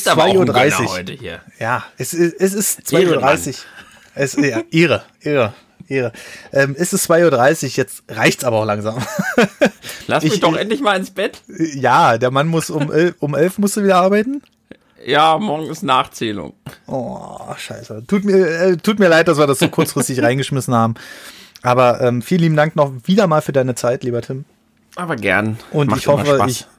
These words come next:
Speaker 2: ich, ich, ich hoffe, äh, noch mal um so ein privates Thema reinzuschmelzen, dass ich's am Samstag zu dir schaffe. Ah, auch wenn
Speaker 1: Zu
Speaker 2: momentan
Speaker 1: meinem
Speaker 2: gerade ein
Speaker 1: Geburtstag?
Speaker 2: bisschen Stress. Ja, genau, zu deinem Geburtstag. Und ja, ansonsten, äh,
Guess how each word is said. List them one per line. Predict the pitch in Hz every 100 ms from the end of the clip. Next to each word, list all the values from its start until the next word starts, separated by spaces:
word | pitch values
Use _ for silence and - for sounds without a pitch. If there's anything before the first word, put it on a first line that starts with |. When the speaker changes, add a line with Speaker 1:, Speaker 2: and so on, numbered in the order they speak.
| _
Speaker 2:
ich, | 135 -
ich, | 117 131 117
ich | 127 -
hoffe, | 185 156 131 123 143 120 113 113
äh, | - - -
noch | 127
mal | 135
um | 127
so | 127
ein |
privates | - 123 113 123 -
Thema | 127 113
reinzuschmelzen, | 107 107 - 117 117
dass | 113 120
ich's | 120
am | 117
Samstag | 113 117 - 117
zu | -
dir | 117
schaffe. | 107 117 127 120 _ _ - - _ _ -
Ah, | 120 - - - -
auch | - 120
wenn | 113
Speaker 1:
Zu | 107
Speaker 2:
momentan |
Speaker 1:
meinem |
Speaker 2:
gerade | 101
ein |
Speaker 1:
Geburtstag? | 101 104 - 107 139
Speaker 2:
bisschen | -
Stress. | - - - -
Ja, | 110 113 120
genau, | 107 104 - _
zu | - 113
deinem | 107 113
Geburtstag. | 113 135 - - _ _ - - - - - _ _
Und | 131 123 113 113 - _ _
ja, | - 139 - _ -
ansonsten, | 147 196 294 - 294 233
äh, | 233